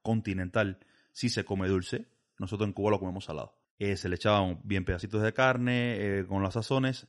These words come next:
y se, y con la misma paja del maíz se hacía como una especie de vasito, se rellenaba ese vasito, o se rellena, vamos a hablar en la actualidad porque todavía se hace,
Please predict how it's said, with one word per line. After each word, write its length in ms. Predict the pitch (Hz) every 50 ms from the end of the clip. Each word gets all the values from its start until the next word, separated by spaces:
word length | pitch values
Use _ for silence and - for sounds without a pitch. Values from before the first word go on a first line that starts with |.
| _ _ _
y 160 | - 127 127 120
se, 180 | - - 120 -
y 120 | 127 120
con 160 | - 120 113
la 60 | 110 113
misma 840 | 143 170 165 160 160 147 139 131 123 117 113 107 98 95 92 95 - _ _ _ - 117 _ _
paja 340 | - 135 143 139 127 117 110
del 240 | 107 107 107 107
maíz 480 | 104 104 101 107 139 180 - - - _ _ _
se 180 | _ - - 104
hacía 320 | 95 - - 123 117 104
como 140 | - 98 101 120
una 80 | 123
especie 300 | 120 - 127 123 - 135
de 80 | 120 113
vasito, 520 | 110 107 104 - - 139 - 117 127 185 _ _ _ _ _ _ _
se 260 | - - - 104 95
rellenaba 480 | 95 101 95 92 95 101 113 120 120
ese 160 | 117 - - 117
vasito, 480 | 113 113 - 131 123 113 110 110 - _ _
o 100 | - 90
se 160 | - - 82
rellena, 540 | 76 80 80 82 90 107 120 110 95 98 - 156 - _ _
vamos 200 | - 87 90 87
a 20 | 90
hablar 180 | 90 92 92
en 40 | 95
la 60 | 92
actualidad 280 | 92 - 95 90 98 107
porque 140 | 107 98 87
todavía 200 | - 87 92 95
se 140 | - - 107
hace, 220 | 110 104 101 -